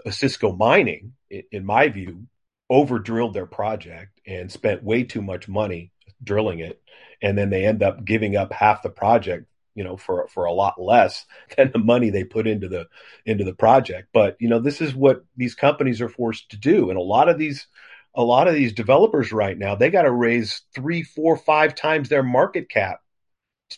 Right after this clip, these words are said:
for initial capex on their project. They can't do it. So they have to find a strategic partner. They have to find creative ways to do these financings. You know, if it's,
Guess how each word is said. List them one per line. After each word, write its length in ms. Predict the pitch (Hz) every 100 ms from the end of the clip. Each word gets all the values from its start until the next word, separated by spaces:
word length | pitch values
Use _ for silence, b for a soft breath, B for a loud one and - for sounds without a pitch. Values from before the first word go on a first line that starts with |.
| _
for 140 | 131 120
initial 340 | 131 139 123
capex 540 | - 160 - 110 104
on 80 | 113
their 100 | 107
project. 560 | 107 135 190 120 - -
They 100 | 139
can't 280 | 151 139 -
do 200 | 240 -
it. 100 | - _
So 440 | - 113 104 - b b b b _
they 160 | 117 143
have 220 | 147 139
to 60 | 107
find 480 | - 147 220 139 -
a 80 | 98
strategic 580 | 98 95 92 82 82
partner. 380 | - 87 - 90
They 140 | 104 143
have 140 | 180
to 80 | 131
find 380 | - 170 202 196
creative 400 | 139 120 104 87
ways 320 | 92 95 85
to 120 | 95
do 60 | 85
these 260 | 87 82 -
financings. 540 | 92 85 80 - 90
You 80 | 101
know, 140 | 107
if 100 | 117
it's, 180 | 117 104